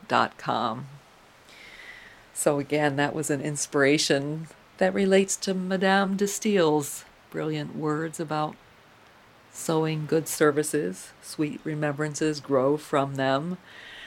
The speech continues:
to remarkable women. So thanks for coming by. I so enjoyed our chat on the chilly screen porch. And there is a bit of snow lingering from a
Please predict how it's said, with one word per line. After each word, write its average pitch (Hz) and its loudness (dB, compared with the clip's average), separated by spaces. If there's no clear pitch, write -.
to 190 6
remarkable 160 4
women. 139 0
So - 0
thanks 196 2
for 214 2
coming 233 2
by. 190 6
I 226 4
so - -2
enjoyed 175 0
our 185 -2
chat 190 2
on 185 -4
the 214 2
chilly 208 0
screen 202 -2
porch. - 4
And 175 -4
there 175 -2
is 180 -2
a 185 -8
bit 190 -2
of 185 -4
snow 185 2
lingering 190 0
from 196 -4
a 180 -2